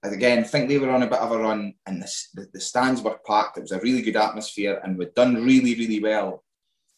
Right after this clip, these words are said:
and it was nil nil, and I remember Alan Goodall scoring a header at the back post, literally, I think there was maybe, like, five, ten minutes to go, and just that, that feeling, that was, it was a really good feeling, and I think that kicked on a wee run. But that's probably one of my favourite games.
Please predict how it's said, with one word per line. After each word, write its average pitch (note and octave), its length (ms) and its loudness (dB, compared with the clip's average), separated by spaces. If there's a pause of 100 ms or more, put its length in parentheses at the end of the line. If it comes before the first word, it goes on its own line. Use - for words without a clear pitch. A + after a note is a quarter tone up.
and F#2 100 -8
it E2+ 40 -6
was F#2 140 -8
nil A#2 220 2
nil, G#2+ 220 2
and F#2+ 100 0
I F#2 40 0
remember A2 380 0
Alan G#2+ 300 2
Goodall G2+ 340 -4
scoring G2 280 -10
a F#2+ 60 -6
header G#2+ 280 -4
at - 80 -8
the G2 60 -12
back G2 300 -2
post, - 480 -6 (140)
literally, F#2+ 440 -6 (340)
I G#2+ 40 -12
think - 100 -14
there G2 60 -8
was G2 80 -8
maybe, F#2+ 200 -2
like, F#2 140 0
five, G#2 320 2
ten G2 200 2
minutes G2 260 -4
to F3+ 80 -4
go, F#2+ 380 2 (360)
and G2 160 -2
just B2 240 -2
that, A2+ 220 4
that B2 240 6
feeling, A#2+ 360 -4
that G#2 160 -6
was, G#2+ 140 -8
it G2+ 140 -4
was G#2+ 140 -10
a G#2+ 40 -8
really B2 220 -2
good A2 160 -2
feeling, A2 400 -4
and G2 120 -6
I G2+ 220 -12
think C#3 120 -6
that A#2 240 -4
kicked - 220 -10
on A#2 180 -2
a G#2 40 -4
wee A2 200 -4
run. G#2+ 240 -2 (520)
But - 60 -6
that's A#2 220 0
probably C#3 400 4
one B2 120 0
of A2 60 -6
my G#2+ 80 -10
favourite A2+ 420 -4
games. G#2 520 -6